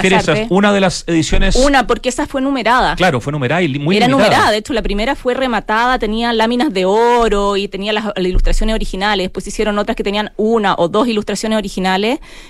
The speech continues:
Speaker 2: y claro, no recuerdo exactamente cuánta, cuántas eran, pero después se hicieron reediciones, en donde ya no eran los cu-, los cuatro ilustradores originales, sino que se sacó una que era con Herrera y Julio Escamés.
Speaker 1: Ah, Escamés,
Speaker 2: Y esa
Speaker 1: también un
Speaker 2: fue,
Speaker 1: maestro.
Speaker 2: creo, me parece que el setenta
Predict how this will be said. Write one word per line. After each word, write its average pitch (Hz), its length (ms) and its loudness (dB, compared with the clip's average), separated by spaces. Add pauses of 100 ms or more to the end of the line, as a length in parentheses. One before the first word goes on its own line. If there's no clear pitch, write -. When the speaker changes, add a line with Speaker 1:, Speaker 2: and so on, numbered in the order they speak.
Speaker 2:
y 185 100 -2
claro, 180 220 0
no 202 160 0
recuerdo 220 400 0
exactamente 220 580 -2
cuánta, 214 380 0
cuántas 208 340 -2
eran, 196 340 0 (280)
pero 196 180 2
después 214 280 2
se 302 60 -6
hicieron 277 300 0
reediciones, 220 680 0 (420)
en 196 200 2
donde 214 260 4
ya 208 100 2
no 214 140 2
eran 269 220 4
los 262 120 0
cu-, 240 200 0
los 214 280 0
cuatro 226 480 0
ilustradores 214 520 -6
originales, 220 640 -4
sino 214 240 -6
que 220 100 -6
se - 80 -14
sacó 214 220 -2
una 220 260 -2
que 214 80 -2
era 220 120 0
con 220 360 -2
Herrera 214 440 0
y 220 60 -2
Julio 220 460 0
Escamés. - 540 -4 (120)
Speaker 1:
Ah, 160 400 0
Escamés, 175 300 0
Speaker 2:
Y - 20 6
esa 233 220 0
Speaker 1:
también 262 140 0
un 233 40 4
Speaker 2:
fue, 240 100 4
Speaker 1:
maestro. 247 400 2
Speaker 2:
creo, 240 120 2
me 240 80 -2
parece 240 240 -4
que 247 60 -4
el 247 100 -6
setenta 214 440 -6